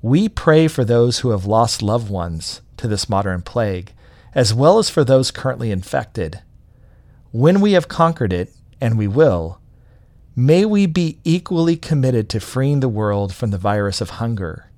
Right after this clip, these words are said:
and freeing neighborhoods and nations from the virus of poverty.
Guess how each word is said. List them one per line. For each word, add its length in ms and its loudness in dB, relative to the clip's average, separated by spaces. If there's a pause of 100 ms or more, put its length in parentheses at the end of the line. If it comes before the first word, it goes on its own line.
(480)
and 140 -2
freeing 340 2
neighborhoods 640 2
and 140 -2
nations 480 -2
from 180 -4
the 80 -4
virus 460 -2
of 100 -12
poverty. 600 -6